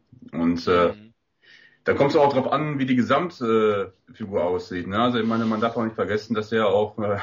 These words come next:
Speaker 1: eine interessante Figur gehabt hat, ne? Der war, hatte ja echt so eine, so eine Bierkiepe gehabt. <laughs> Und, äh,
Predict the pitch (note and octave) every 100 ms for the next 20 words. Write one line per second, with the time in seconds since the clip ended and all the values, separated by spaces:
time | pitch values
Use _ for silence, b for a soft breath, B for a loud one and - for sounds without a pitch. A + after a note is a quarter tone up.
0 | B G#2 G2+ G#2+ - A2+ - - G2+ G#2
1 | A2+ A2+ A2+ - B2 B2 F#2+ G#2+ G#2 G2+
2 | G2 F#2+ G#2 G2 G#2 - G2 F#2+ F#2 F2+
3 | F#2+ F#2 F2+ G#2+ A2+ A2+ C3 B2+ B2 A#2+
4 | A#2+ B2+ _ B B B B A2 - D3
5 | F3 G3 F#3 F3+ - F3+ - F3 - B2+
6 | - A3 - C4+ G#3+ C#4+ - - D3 C#4
7 | - - A#2+ A#2 A2+